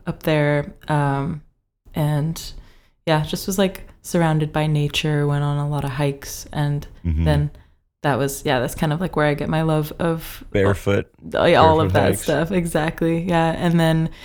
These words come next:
Speaker 1: moved to L A when I was eighteen, like, fresh out of high school. And I've been here since then. It's been, like, six years. I just
Speaker 2: Wow.
Speaker 1: turned twenty-five.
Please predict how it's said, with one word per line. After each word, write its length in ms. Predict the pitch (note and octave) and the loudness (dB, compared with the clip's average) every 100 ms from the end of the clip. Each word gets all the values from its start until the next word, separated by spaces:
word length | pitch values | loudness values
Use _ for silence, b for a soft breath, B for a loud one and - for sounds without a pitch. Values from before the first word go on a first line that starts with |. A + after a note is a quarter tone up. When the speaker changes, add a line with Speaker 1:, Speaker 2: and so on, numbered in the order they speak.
| B B - | B B 2
Speaker 1:
moved 240 | E3 E3 | 2 2
to 80 | E3+ | 2
L 180 | E3 D#3+ | 4 4
A 200 | D#3 D3+ | 4 4
when 120 | D3+ | 2
I 120 | D3 | 0
was 160 | D3+ D3 | 0 0
eighteen, 600 | D3+ - - D#3 D3+ D3+ | -2 -4 -2 0 2 2
like, 160 | D3 | 0
fresh 280 | - D#3 D3 | 0 0 0
out 80 | D3+ | 0
of 100 | D3 | -2
high 160 | D#3 D3+ | -2 -2
school. 640 | - - C#3+ C#3+ C#3+ C#3 | -2 -2 0 2 0 -2
And 120 | D3+ | -2
I've 180 | D3 C#3+ | -2 -2
been 160 | - C#3+ | -2 -2
here 260 | D3 C#3+ | 0 -2
since 280 | C#3+ D3 C#3+ | -2 -4 -4
then. 240 | - C3+ C#3+ | -4 -2 -2
It's 180 | D3+ | -4
been, 180 | - D#2 | -6 -4
like, 240 | D#2 D#2 - | -4 -6 -10
six 600 | - - - - - - | -10 -10 -10 -12 -14 -10
years. 560 | E3+ D#3+ E3+ A3 A3+ - b b b b - | -4 -2 -2 -4 -6 -12 b b b b -6
I 140 | E3 | -2
just 160 | D#3+ C3 | 2 2
Speaker 2:
Wow. 60 | C#3+ | 4
Speaker 1:
turned 320 | D#3 D3+ D3+ | 2 0 -2
twenty-five. 1120 | - D#3+ D#3 - - - D#3 F3+ G#3 - - | -2 -2 -2 -4 -10 -6 -2 -2 -4 -6 -14